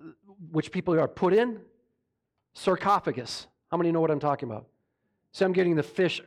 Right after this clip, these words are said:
esophagus and the burial tomb sarcophagus all mixed up. Regardless, in the sarcophagus that is found of supposedly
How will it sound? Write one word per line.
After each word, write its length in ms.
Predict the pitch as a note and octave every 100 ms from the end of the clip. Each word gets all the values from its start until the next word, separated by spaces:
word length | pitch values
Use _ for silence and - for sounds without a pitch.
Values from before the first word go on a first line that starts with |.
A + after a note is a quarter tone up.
| _ _ _ _ _ _ _ -
esophagus 640 | D3 F#3 D#3+ D#3 C#3+ C#3+
and 240 | F3 C#3 C3
the 220 | C3+ B2+ - _ _ _ _ _ _ _
burial 400 | A#2 F3+ F3+ E3+
tomb 420 | D#3+ E3 D3 B2+ _ _ _ _ _ _ _ _ _
sarcophagus 840 | - - A3+ F#3+ D#3+ D3+ D3+ D3 - -
all 140 | D#3+
mixed 280 | D3 C#3 E3+
up. 180 | A#2 - A2 -
Regardless, 680 | G#3+ C#4 C#4+ C4+ G3+ - - - _ _ _ _ _ _
in 260 | - C#4 C4+
the 80 | B3
sarcophagus 1000 | - G#3+ - C#4 C#4+ C4+ F3+ F3+ E3+ -
that 160 | - F#3+
is 140 | F#3
found 640 | - - C4 C4+ A3+ F#3+ F#3
of 360 | F#3 F3+ F3 -
supposedly 960 | F#3+ F#3 C4 C4+ G3+ G3 E3+ E3 D#3+